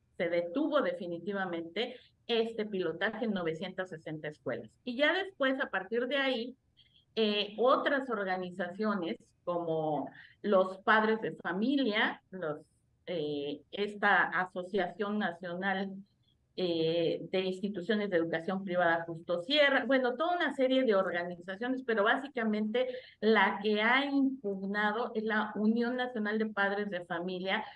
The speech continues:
los libros de texto. Y es lo que está poniendo en jaque porque, bueno, pues ahorita nosotros como maestros, como sistema nacional, hemos dependido desde hace ya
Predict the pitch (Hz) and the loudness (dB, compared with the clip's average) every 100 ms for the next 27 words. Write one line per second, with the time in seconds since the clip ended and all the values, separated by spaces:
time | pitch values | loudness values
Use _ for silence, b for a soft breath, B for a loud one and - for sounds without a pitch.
0 | B 214 208 185 196 214 202 185 180 151 | B 4 6 6 2 -2 -2 -4 -4 -6
1 | - 131 - - 220 339 381 415 254 214 | -6 -8 -6 -4 -2 0 0 0 -2 -2
2 | 262 294 311 - 226 226 233 247 247 294 | 2 2 0 -4 -2 0 0 0 0 -2
3 | 302 B B B - 214 214 226 240 233 | -2 B B B 0 2 4 4 2 2
4 | 262 254 226 214 208 214 151 - _ _ | -2 0 0 0 2 2 0 -8 _ _
5 | _ 226 220 220 240 269 - 359 370 - | _ 0 4 4 4 2 4 4 4 -6
6 | _ _ 214 214 208 254 269 220 226 262 | _ _ 2 4 4 0 0 2 2 2
7 | - 226 196 170 170 170 170 175 233 285 | -2 -4 -2 2 2 2 2 2 2 -2
8 | - 240 240 269 247 240 175 165 160 160 | -2 2 2 2 -2 -4 -4 -4 -8 -10
9 | 170 _ - 180 381 311 196 165 170 160 | -16 _ -2 0 2 0 0 -4 -6 -4
10 | 156 147 160 B B - 262 285 285 - | -2 -2 -4 B B 2 6 6 4 0
11 | 220 226 240 277 262 214 214 226 240 240 | 0 0 0 0 0 0 0 0 0 -2
12 | 220 214 226 | 0 2 2